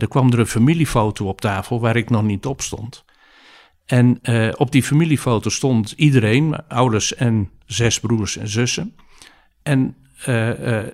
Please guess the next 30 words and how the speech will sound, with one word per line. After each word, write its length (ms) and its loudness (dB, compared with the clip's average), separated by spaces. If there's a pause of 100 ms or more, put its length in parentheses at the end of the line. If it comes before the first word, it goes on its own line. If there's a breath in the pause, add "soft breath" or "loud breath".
(500)
ik 160 0
stelde 300 4
de 80 0
vraag 320 2
aan 60 4
mijn 140 2
broers 240 0
en 80 -2
zussen: 380 -2 (420)
"Wat 380 0
was 160 2
nou 140 2
precies 340 -2
de 120 2
reden 560 4 (120)
waarom 260 2
die 120 2
foto 380 0
gemaakt 520 -4
is?" 400 -10 (420)
Namelijk 400 -4
de 100 -4
emigratie. 720 -2
"En 100 0
waarom 280 4
ging 180 2
het 120 -2
eigenlijk 400 -4
niet 160 4
door?" 360 -2